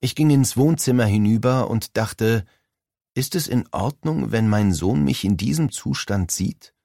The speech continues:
Und sofort kam die Antwort, „Ja, natürlich. Es ist sogar gut, wenn er dich so sieht.“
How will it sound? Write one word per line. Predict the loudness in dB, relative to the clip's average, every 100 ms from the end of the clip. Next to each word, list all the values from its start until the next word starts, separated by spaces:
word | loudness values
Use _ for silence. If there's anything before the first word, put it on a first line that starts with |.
| _ _ _ _ _ _ _
Und | 0 0 2
sofort | 0 0 -2 0
kam | 2 2
die | 0 -2
Antwort, | -2 0 -2 -2 -12 _ _ _ _ _ _
„Ja, | -2 -2 -4 _ _ _
natürlich. | -6 -4 -2 -4 -4 -10 _ _ _ _ _
Es | -4
ist | -2 -2
sogar | -2 0 -2
gut, | -2 -4 -6 -12 _
wenn | -2 -2
er | -2 -4
dich | -4 -8
so | -8 -8
sieht.“ | -8 -12 -20